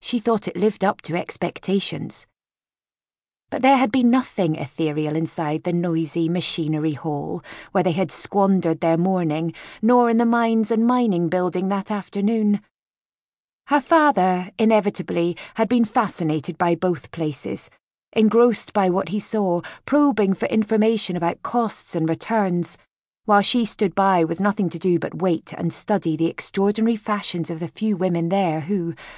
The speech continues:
like her, attended their male companions.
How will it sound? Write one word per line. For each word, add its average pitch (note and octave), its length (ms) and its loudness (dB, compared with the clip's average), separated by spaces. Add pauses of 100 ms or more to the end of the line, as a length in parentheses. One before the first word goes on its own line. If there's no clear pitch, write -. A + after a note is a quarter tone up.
(240)
like F3+ 280 0
her, G#3 420 0 (340)
attended F3 600 0
their E3+ 280 -4
male F3+ 360 0
companions. E3 880 -2